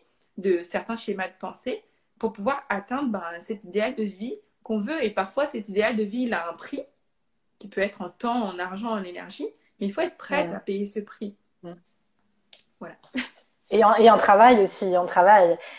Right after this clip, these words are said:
Speaker 2: Je pense qu'il y avait aussi,
Speaker 1: Oui.
Speaker 2: euh, peut-être une partie de moi qui avait peur de devoir, euh, travailler. Sauf que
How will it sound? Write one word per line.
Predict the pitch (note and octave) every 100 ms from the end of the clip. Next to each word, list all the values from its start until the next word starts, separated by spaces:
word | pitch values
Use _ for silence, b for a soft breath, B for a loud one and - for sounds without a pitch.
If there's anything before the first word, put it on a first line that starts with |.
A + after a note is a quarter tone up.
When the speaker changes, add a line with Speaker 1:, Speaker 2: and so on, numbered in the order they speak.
| B
Speaker 2:
Je | -
pense | A#3 A#3
qu'il | A#3+ G#3+
y |
avait | G3+ G3 G#3
aussi, | G3+ -
Speaker 1:
Oui. | B3 G#3
Speaker 2:
euh, | F#3 F3+
peut-être | G3+ A3 G#3+ A#3
une | G3
partie | G#3+ G#3+ G3+
de |
moi | G#3 A#3
qui | - G#3+
avait | F#3 F#3+
peur | - A3 A#3 G#3+
de | F3
devoir, | F3 F3+ G3 G#3+ G3+
euh, | F3+ F3
travailler. | E3+ F#3+ F3 F3+ A#3
Sauf | A3+ F#3+ F3
que | -